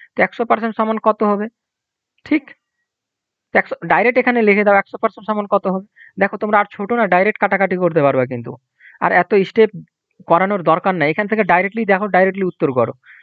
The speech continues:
তো যদি আমি চার দিয়ে কাটি, তো এটা কত? পঁচিশ। পঁচিশ দিয়ে যদি আমি গুণ করি, তো কত? পাঁচ পঁচিশ একশো পঁচিশ হয়, মানে বারো হাজার পাঁচশো জন ছাত্র ছিল। Clear? এখানে কোনটা উত্তর? এখানে বি number right। আশা করি clear হয়েছে। এই টাইপের অঙ্কর জন্য কলম উঠানোর দরকার নাই,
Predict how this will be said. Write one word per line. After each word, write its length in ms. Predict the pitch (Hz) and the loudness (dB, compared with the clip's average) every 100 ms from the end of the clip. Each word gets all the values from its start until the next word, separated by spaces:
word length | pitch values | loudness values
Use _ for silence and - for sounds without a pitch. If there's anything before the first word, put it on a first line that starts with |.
| _ | _
তো 80 | 202 | -4
যদি 120 | 220 | -2
আমি 100 | 220 - | -2 0
চার 160 | 196 202 | -2 0
দিয়ে 140 | 220 | -2
কাটি, 220 | 220 214 | -2 -2
তো 80 | 220 | -2
এটা 120 | 220 214 | -2 -2
কত? 140 | 214 196 | -4 -2
পঁচিশ। 300 | 214 196 226 - _ _ _ | -4 -4 -8 -10 _ _ _
পঁচিশ 240 | 202 196 233 | -2 -2 0
দিয়ে 140 | 233 | 0
যদি 180 | 226 220 | 0 2
আমি 140 | 226 202 | 0 0
গুণ 220 | 202 233 | -2 -2
করি, 220 | - 214 | 0 0
তো 100 | 208 | 2
কত? 180 | 196 202 180 - _ | 0 0 -4 -6 _
পাঁচ 160 | 190 190 - | -2 -2 -4
পঁচিশ 180 | 202 | -8
একশো 340 | 214 208 - 196 | -4 -6 -6 -10
পঁচিশ 360 | 214 196 196 | -10 -8 -6
হয়, 120 | 175 156 _ _ _ _ _ _ _ | -6 -8 _ _ _ _ _ _ _
মানে 160 | 165 190 | -2 0
বারো 220 | 185 196 | 2 2
হাজার 240 | 202 208 220 - | 0 -2 -2 0
পাঁচশো 320 | 196 - 220 | -2 -2 -4
জন 140 | 214 | -4
ছাত্র 320 | 214 185 202 190 | -2 -2 -2 -6
ছিল। 240 | 190 165 160 _ _ _ _ _ - | -6 -8 -10 _ _ _ _ _ 0
Clear? 220 | 220 269 - _ _ _ _ | 4 4 0 _ _ _ _
এখানে 240 | 170 180 214 - | -4 -2 -2 -2
কোনটা 300 | 208 214 226 | -4 0 -2
উত্তর? 300 | 220 - 196 | -2 -4 -6
এখানে 240 | 180 190 | -4 -6
বি 220 | 170 196 | -6 -4
number 240 | 214 208 202 | -4 -2 0
right। 220 | 180 156 _ _ _ - | 0 -2 _ _ _ -4
আশা 260 | 185 226 | -2 -2
করি 160 | 220 240 | -2 -4
clear 260 | 226 233 233 | 2 4 4
হয়েছে। 260 | 214 - - - | 0 -2 -12 -4
এই 120 | - 208 | -2 2
টাইপের 300 | 220 220 233 | 2 4 0
অঙ্কর 260 | 214 226 | 2 0
জন্য 160 | 214 233 | 0 -2
কলম 360 | - 208 226 | 2 2 2
উঠানোর 320 | 226 202 226 214 | -2 -2 -4 -2
দরকার 280 | 214 214 | -2 -2
নাই, 180 | 196 156 | -4 -6